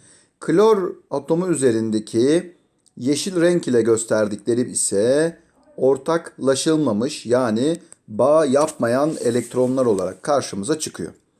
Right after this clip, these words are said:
Kovalent bağı biz polar yani kutuplu kovalent bağ, bir de apolar yani kutupsuz kovalent bağ olarak iki kısımda inceleyeceğiz. Polar kovalent bağ farklı tür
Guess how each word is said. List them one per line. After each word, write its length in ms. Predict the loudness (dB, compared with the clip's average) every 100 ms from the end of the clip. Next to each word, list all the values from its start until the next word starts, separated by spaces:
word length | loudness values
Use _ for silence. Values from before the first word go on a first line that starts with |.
| _ _ _ _ _ _ -2
Kovalent 480 | 2 4 2 2 4
bağı 220 | 4 4
biz 320 | 2 2 -10 _ _ _ _ _ _ _
polar 560 | -2 0 0 -2 -10 -2
yani 380 | 0 2 0
kutuplu 440 | -4 -10 -10 -6 -2
kovalent 540 | 2 2 0 -4 -4
bağ, 400 | 0 0 -2 -8 _
bir 240 | -4 -2 0
de 60 |
apolar 600 | -2 -2 -2 0 0 0 -4 _ _ _ -8
yani 320 | -4 -2 -4
kutupsuz 640 | -6 -8 -10 -4 -2 -2 -6
kovalent 560 | -2 2 2 0 -2
bağ 180 | 2 2
olarak 480 | 2 2 0 -4 _ _ _ _
iki 320 | -16 -14 -16
kısımda 520 | -12 -10 -6 -4 -2 -2
inceleyeceğiz. 800 | -2 -2 -4 -4 -8 -12 -14 -18 _ _ _ _ _
Polar 360 | -2 0 2 0
kovalent 500 | 2 2 2 0 0
bağ 320 | 2 2 -2 _ _ _
farklı 680 | -14 -2 0 0 -2 -4 -2
tür 300 | -4 -4